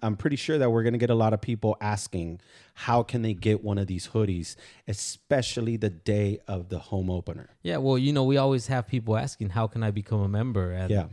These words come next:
Speaker 2: this is your chance right here. Come,
Speaker 1: This
Speaker 2: uh,
Speaker 1: is.
Speaker 2: come join up and, uh, you know, get in before February twenty-eighth. So at the home opener, you're rocking your,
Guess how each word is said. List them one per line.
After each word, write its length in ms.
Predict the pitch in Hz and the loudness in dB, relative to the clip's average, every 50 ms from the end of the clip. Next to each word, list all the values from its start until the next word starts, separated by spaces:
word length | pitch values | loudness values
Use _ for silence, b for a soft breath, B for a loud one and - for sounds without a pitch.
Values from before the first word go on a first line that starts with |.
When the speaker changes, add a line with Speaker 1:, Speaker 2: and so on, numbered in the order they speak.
| B B B B B _ _ | B B B B B _ _
Speaker 2:
this 160 | 101 104 98 | -2 -2 -2
is 120 | 123 120 113 | -2 0 0
your 100 | 120 107 | 0 0
chance 380 | 98 - 131 135 180 170 - - | 0 0 -2 -2 -2 -2 -4 -4
right 160 | 120 117 120 | -2 -2 -2
here. 220 | 123 143 160 143 117 | -2 -2 -4 -4 -6
Come, 220 | - - - 139 | -6 0 2 2
Speaker 1:
This 100 | 117 117 | 4 6
Speaker 2:
uh, 40 | 156 135 117 | 6 4 4
Speaker 1:
is. 140 | 95 - - | 2 2 0
Speaker 2:
come 200 | 120 117 113 110 | 0 0 0 0
join 360 | 101 123 120 123 120 117 120 | 0 0 2 2 2 2 2
up 180 | 135 151 143 - | 0 0 -2 -2
and, 320 | 120 117 110 107 104 104 101 | -2 0 0 0 0 0 0
uh, 240 | 98 95 95 90 90 b b b b b b b b b _ | 0 0 -2 -2 -4 b b b b b b b b b _
you 120 | 113 127 | -2 0
know, 140 | 139 143 139 | 0 0 -2
get 240 | 117 95 107 117 123 | 0 2 2 4 4
in 140 | 131 131 127 | 4 2 2
before 300 | 123 120 - - 135 127 113 | 0 -2 -2 0 0 0 2
February 440 | - 131 127 123 127 127 127 127 | 2 2 2 2 2 2 2 0
twenty-eighth. 560 | 117 - 127 123 120 117 113 120 156 170 - - | 0 0 -2 0 0 0 0 -2 -2 -4 -6 -6
So 220 | - 120 110 104 | -4 0 2 2
at 160 | 104 98 - | 2 2 0
the 100 | - 107 | 0 0
home 240 | 98 117 117 113 110 | 2 2 2 2 2
opener, 380 | 117 135 139 - 131 113 107 104 | 2 0 0 0 0 2 2 2
you're 200 | 101 104 107 104 | 2 2 2 2
rocking 400 | 104 107 107 107 - - 110 107 | 2 2 2 0 -2 -2 -2 0
your, 480 | 104 110 107 104 104 104 98 95 95 | 2 2 2 4 4 2 2 0 0